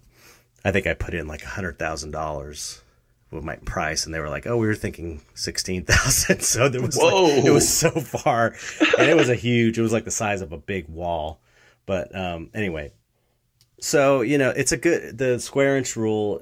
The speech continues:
Speaker 1: you know, once you, even if you have one size established price-wise, you know, figure out the square inches, and I don't even remember how to figure it out. It's really easy. I just looked up how to figure out square inches. I mean,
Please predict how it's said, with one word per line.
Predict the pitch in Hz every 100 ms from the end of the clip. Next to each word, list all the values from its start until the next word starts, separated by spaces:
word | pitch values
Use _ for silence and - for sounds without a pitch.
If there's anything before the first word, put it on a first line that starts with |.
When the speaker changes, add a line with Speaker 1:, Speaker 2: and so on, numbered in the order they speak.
| -
Speaker 1:
you | - 110
know, | 101
once | 104 123 135
you, | 110 -
even | 147 156
if | -
you | 113
have | 117 90
one | 98 110 107
size | 104 101 101
established | 98 - 95 98 107 104 - -
price-wise, | 110 104 101 113 113 110 - - - - _ -
you | 98
know, |
figure | 92 123 117
out | 120 -
the |
square | 95 - 101 95
inches, | 90 101 87
and | 95
I | 110
don't | 104
even | 90
remember | 85 85 85
how | 85
to | 85
figure | - 80
it | 80
out. | 73
It's | - 110
really | 110 95
easy. | 87 85 87
I |
just | 85 85
looked | 85 78 82
up | 76
how | 87
to | 76
figure | - 76 76
out | 76 -
square | - 76 71
inches. | 67 - -
I | 76
mean, | 76 69